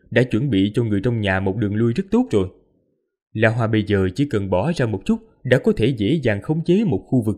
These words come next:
kinh tế quan trọng. Liên minh H R quả thực đã bỏ ra rất nhiều căn cơ muốn bán cho La Hoa. "Năm ngày trước,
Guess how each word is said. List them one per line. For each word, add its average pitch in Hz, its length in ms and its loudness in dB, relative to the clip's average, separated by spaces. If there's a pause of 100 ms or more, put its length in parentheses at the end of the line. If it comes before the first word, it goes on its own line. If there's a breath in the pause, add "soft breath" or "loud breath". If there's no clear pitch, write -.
kinh 127 180 0
tế 185 220 2
quan 127 220 2
trọng. 95 300 -2 (600)
Liên 123 260 0
minh 117 120 -2
H 180 140 -2
R - 100 -6 (240)
quả 107 180 -6
thực 120 200 -4
đã 117 120 -2
bỏ 113 280 -2
ra 120 200 -2
rất 226 240 -4
nhiều 101 220 0
căn 131 160 -2
cơ 139 360 2
muốn 143 240 -2
bán 156 260 -2
cho 139 80 2
La 117 120 2
Hoa. 123 300 -2 (1300)
"Năm 165 200 0
ngày 139 140 2
trước, 208 240 0